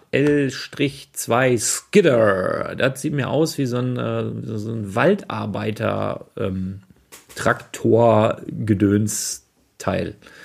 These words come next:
Recht hohe U V P von hundertneunundachtzig neunundneunzig für knapp tausendfünfhundert Teile.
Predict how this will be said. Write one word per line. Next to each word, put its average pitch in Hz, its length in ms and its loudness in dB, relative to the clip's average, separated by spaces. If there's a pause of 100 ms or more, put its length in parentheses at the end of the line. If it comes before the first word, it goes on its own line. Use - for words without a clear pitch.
(880)
Recht 185 360 2
hohe 196 260 8
U 190 80 2
V 165 160 6
P 208 160 4
von 185 180 2
hundertneunundachtzig 170 800 2
neunundneunzig 160 640 0
für 147 200 2
knapp 160 320 -2
tausendfünfhundert 151 800 2
Teile. 208 440 2